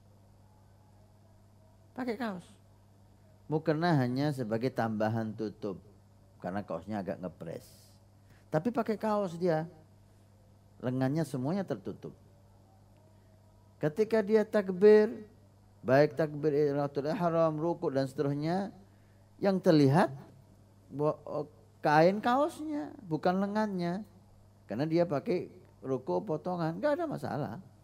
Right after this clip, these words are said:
Intinya bukan ruku potongan atau terusan, terlihat atau ndak aurat. Maka perempuan yang pakai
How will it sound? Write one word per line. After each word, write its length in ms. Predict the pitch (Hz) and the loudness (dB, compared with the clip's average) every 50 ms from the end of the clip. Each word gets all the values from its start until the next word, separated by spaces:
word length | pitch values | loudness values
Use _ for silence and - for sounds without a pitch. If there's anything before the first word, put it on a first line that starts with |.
| - _ _ - - - - - - - - - - - - - - - - - | -20 _ _ -20 -20 -20 -20 -20 -20 -20 -20 -20 -20 -20 -20 -20 -20 -20 -8 -6
Intinya 480 | 175 190 185 175 185 185 190 190 196 185 | -4 -4 -2 -2 -2 -2 0 2 2 2
bukan 280 | 160 165 160 156 170 165 | 2 0 2 2 2 2
ruku 280 | 165 165 143 160 156 | 2 0 0 -2 -2
potongan 520 | - 147 147 147 - 151 156 156 151 147 143 | 0 -2 -2 0 0 0 2 2 2 2 2
atau 200 | 139 - 139 123 | 2 2 0 0
terusan, 680 | - 135 139 180 190 180 - 208 202 202 202 202 185 - - - - - - - - - - | 2 2 2 2 0 4 6 6 6 6 6 2 -2 -8 -14 -20 -20 -20 -20 -20 -20 -4 -2
terlihat 400 | 151 147 156 156 160 151 156 151 | 0 0 4 4 6 6 6 4
atau 240 | 143 139 - 139 131 | 2 0 0 0 0
ndak 280 | 131 127 120 120 90 87 | 0 2 2 2 4 4
aurat. 360 | 107 104 98 101 98 95 95 - - - - - - - - - - - - - - - - - - - - - - - - - - - - - - - - - - - - - - - - - - - | 2 2 2 2 2 2 0 -2 -6 -16 -20 -20 -20 -20 -20 -20 -20 -20 -20 -20 -20 -20 -20 -20 -20 -20 -20 -20 -20 -20 -20 -20 -20 -20 -20 -20 -20 -20 -20 -20 -20 -20 -20 -20 -20 -20 -20 -20 -18 -14
Maka 240 | - - - - 160 151 - | -14 -2 2 4 4 4 2
perempuan 440 | - 143 143 139 135 160 196 190 180 | 0 0 0 -2 0 0 0 0 0
yang 120 | 165 151 | 2 2
pakai 280 | 151 147 147 143 131 | 0 0 0 -2 -4